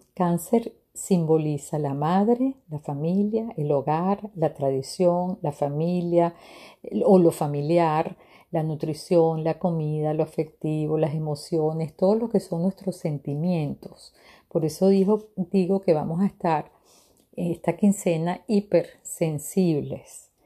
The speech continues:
con, con los sentimientos a flor de piel, de alguna manera. Entonces, y aparte con estos seis planetas retrógrados y con la energía del eclipse y todo eso, es un tiempo para reflexionar.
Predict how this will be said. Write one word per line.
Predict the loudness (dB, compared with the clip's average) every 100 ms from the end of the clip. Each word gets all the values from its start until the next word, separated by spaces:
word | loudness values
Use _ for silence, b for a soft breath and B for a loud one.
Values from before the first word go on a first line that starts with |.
| b b
con, | -2 -2 -2
con | -2 0 0 -2
los | 0
sentimientos | 0 0 0 0 0 -2 2 4 4
a |
flor | 2 0 0
de | 0
piel, | -2 0 2 2 -2
de | -4
alguna | -6 -4 -4
manera. | -4 -4 -2 -4 -4 -10 b b b b
Entonces, | -10 -4 -4 -2 0 0 0 -4 -6
y | -2 -2
aparte | 0 0 0 -2 0
con | 0 -2
estos | -6 -4 -4
seis | -2 4 4 4
planetas | 0 -2 -2 -4 -4 -2
retrógrados | -4 -2 -2 0 -2 -2 -2 0
y | -2
con | -4 -4
la | -2
energía | -4 -2 2 2
del | 2
eclipse | -2 -2 -4 -4 -4
y | -4
todo | 0 2 4 4
eso, | 2 2 4
es |
un | 4 2
tiempo | -4 -2 -2
para | 0 0
reflexionar. | 0 -4 -4 -14 -8 -4 0 0 0 -2